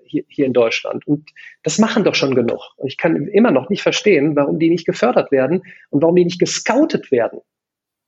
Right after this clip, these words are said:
Also ich, ich würd doch losgehen und scouten und würd sagen, okay, Sofa Duto ist schon ein bisschen länger dabei. Daniel Jung ist auch omnipräsent. Aber da sind doch auch,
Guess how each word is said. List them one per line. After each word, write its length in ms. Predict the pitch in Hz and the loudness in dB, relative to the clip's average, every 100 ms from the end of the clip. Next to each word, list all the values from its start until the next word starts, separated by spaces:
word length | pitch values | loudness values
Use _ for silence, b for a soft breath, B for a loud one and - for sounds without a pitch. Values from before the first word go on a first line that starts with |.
| _ | _
Also 360 | 139 143 160 - | -2 2 2 0
ich, 460 | - 127 - - | -8 -8 -8 -8
ich 140 | 165 - | -4 0
würd 140 | 208 | 0
doch 100 | 165 | 2
losgehen 540 | 170 220 254 - 160 | 2 2 2 2 0
und 100 | 160 | 0
scouten 520 | - - 196 269 277 139 | -2 0 2 2 2 -2
und 120 | 135 | 0
würd 160 | 160 | -2
sagen, 260 | 160 170 165 | 2 2 2
okay, 500 | 156 - 226 170 - B B B - | 0 0 0 2 0 B B B -2
Sofa 260 | 156 196 | 0 2
Duto 200 | 208 202 | 2 2
ist 60 | 185 | 2
schon 120 | 185 | 0
ein 40 | |
bisschen 180 | 185 180 | 0 0
länger 220 | 185 208 | 2 2
dabei. 340 | 135 127 120 120 | 2 0 -4 -2
Daniel 320 | 135 160 160 | 0 2 2
Jung 200 | 165 220 | 4 4
ist 120 | 202 | 2
auch 220 | - 214 | 0 -2
omnipräsent. 720 | - 143 131 - 113 123 120 - | 0 0 0 -4 -6 -6 -8 -10
Aber 160 | - 147 | -8 -6
da 100 | 139 | -2
sind 200 | 208 185 | -4 -4
doch 120 | - | -2
auch, 280 | 165 170 | -2 -2